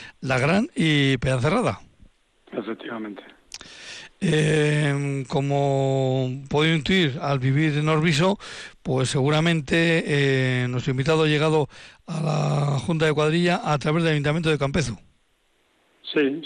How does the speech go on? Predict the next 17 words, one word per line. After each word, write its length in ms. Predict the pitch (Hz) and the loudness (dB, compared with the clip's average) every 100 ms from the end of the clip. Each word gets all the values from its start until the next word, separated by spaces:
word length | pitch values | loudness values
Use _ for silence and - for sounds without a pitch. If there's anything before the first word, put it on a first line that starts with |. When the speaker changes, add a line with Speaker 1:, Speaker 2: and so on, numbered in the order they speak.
| - | -6
Speaker 2:
sí, 280 | 131 117 113 | -8 -8 -14
yo, 600 | 117 117 120 117 117 - - - - - - _ - | -12 -8 -6 -6 -8 -12 -20 -18 -18 -18 -20 _ -10
esta 300 | 127 - 139 | -10 -6 -6
es, 80 | 135 | -2
eh, 360 | 147 131 131 131 | -2 0 -2 -2
la 120 | 139 | -2
tercera 460 | 135 127 160 147 143 | -2 -2 0 2 2
legislatura 680 | 139 139 135 139 143 160 147 | 0 0 0 0 0 -2 -2
que 80 | 131 | -4
estoy 240 | - 147 | -4 -4
como 460 | 139 139 135 135 135 | 0 0 2 0 0
concejal 460 | 147 - 123 165 | -2 0 0 2
en 80 | 165 | 2
el 80 | 131 | 0
Ayuntamiento 520 | 127 127 135 131 143 | -4 -4 -4 -4 -2
de 60 | 139 | -2
Campezo, 580 | 139 147 - 190 196 | 0 -2 -2 -2 -2